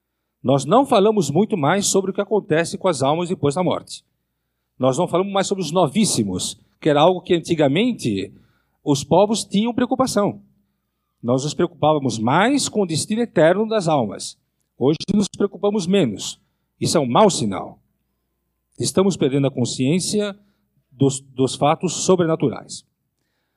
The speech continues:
O aborto existia na antiguidade. Nós sabemos disso. Os povos pagãos antigos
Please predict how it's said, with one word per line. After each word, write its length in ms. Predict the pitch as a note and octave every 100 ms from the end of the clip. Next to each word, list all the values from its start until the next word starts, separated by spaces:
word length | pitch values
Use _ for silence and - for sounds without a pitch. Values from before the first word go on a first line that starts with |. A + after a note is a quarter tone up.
| _ -
O 80 | D#4
aborto 340 | A#3 E4 D#4+
existia 380 | B3+ B3 - A#3
na 100 | A3+
antiguidade. 800 | G#3 G#3 G3 A#2+ G#2 - - - -
Nós 200 | B2 B2
sabemos 340 | C#3+ F3 D#3
disso. 260 | A#2+ G#2 -
Os 80 | -
povos 360 | F#3 F#3+ C#3
pagãos 440 | - A#2 D3 D3 B2
antigos 640 | A2 F#3 F#3 G#2 -